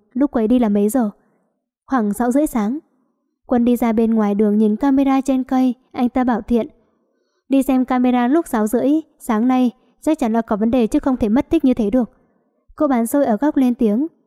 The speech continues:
"Cháu ơi, cô bảo này, sáng nay cô thấy từ ba đến bốn thằng đàn ông bắt một đứa con gái lên xe." "Bà có thể nhớ lúc mấy giờ không ạ?" "Khoảng sáu rưỡi." Quân đổi sắc mặt, anh ta nắm chặt tay.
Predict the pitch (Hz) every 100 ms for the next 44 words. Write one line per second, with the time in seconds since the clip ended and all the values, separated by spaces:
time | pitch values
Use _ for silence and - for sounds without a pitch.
0 | _ _ _ _ _ - 226 277 277 269
1 | 277 247 208 208 208 - _ _ - 254
2 | 285 294 285 285 226 294 240 269 277 240
3 | 226 240 294 254 220 233 254 262 330 240
4 | 214 220 269 254 220 269 262 - 262 247
5 | _ _ _ _ _ _ _ - 233 220
6 | 220 294 220 220 320 269 220 294 240 269
7 | 247 220 - _ _ _ _ - 247 208
8 | 220 226 269 294 339 _ _ _ _ _
9 | _ - 233 226 233 226 202 302 277 214
10 | - - 233 240 226 208 220 262 - 240
11 | 247